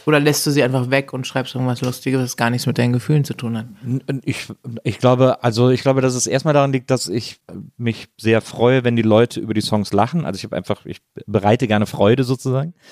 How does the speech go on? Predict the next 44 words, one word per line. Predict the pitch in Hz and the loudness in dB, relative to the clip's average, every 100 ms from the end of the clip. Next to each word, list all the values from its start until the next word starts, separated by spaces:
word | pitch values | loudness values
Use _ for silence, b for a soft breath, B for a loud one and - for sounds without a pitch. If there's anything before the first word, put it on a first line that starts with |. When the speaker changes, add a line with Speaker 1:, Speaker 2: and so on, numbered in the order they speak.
| B B B B B | B B B B B
Speaker 2:
Das | 123 123 | -4 -4
ist | 123 | -2
wahrscheinlich | 127 - 123 - | -2 0 0 0
so, | 117 | 0
dass | 107 - - | -2 -4 -6
die, | 110 101 | -4 -2
die | 98 | -2
erste | 90 107 - | 2 0 0
Idee | 120 139 | 0 2
dahinter. | 143 135 151 143 147 143 B B B B - | 4 4 2 2 0 -2 B B B B -6
Aber | 87 113 | 0 0
es | 117 | 0
gibt | 190 - | -2 0
so, | 175 | 0
es | 131 | 0
gibt | - - | -2 -2
so | 175 | -2
Bands, | 139 139 143 151 - - - _ _ _ _ _ - | 0 0 0 -4 -8 -10 -14 _ _ _ _ _ -16
ich | 123 | -10
finde, | - 143 143 | -6 -2 -2
es | 120 | -2
gibt | 151 139 | -4 -6
so | 147 | -8
ein | |
paar | - 147 147 | -4 -2 -2
deutsche | 135 135 143 - 143 131 123 - | -2 -2 -2 -2 0 0 -2 -4
Indie-Bands, | 127 160 139 113 117 117 120 - | -4 0 -2 2 2 2 -2 -6
die | 117 | -4
so | 107 | -2
eine | 120 113 | 0 0
Art | 117 147 - | 2 2 2
haben, | 143 135 131 131 127 127 - | 2 2 2 -2 -4 -6 -2
äh, | 123 | 0
Gefühle | 117 113 151 151 | 2 0 0 0
zu | - | 0
formulieren, | 117 127 117 113 143 123 135 123 - | -2 2 2 4 4 4 0 -6 -6
die | 117 107 - - | -6 -6 -12 -8
extrem | 120 - - 143 147 | -6 -6 -2 2 2
mit | 131 | 2
mir | 117 | 0
spricht, | 107 95 90 - - | -2 -4 -6 -8 -10
die | 120 | -6
ich | 92 - | -6 0
ganz | 120 127 123 - | 2 2 -2 -8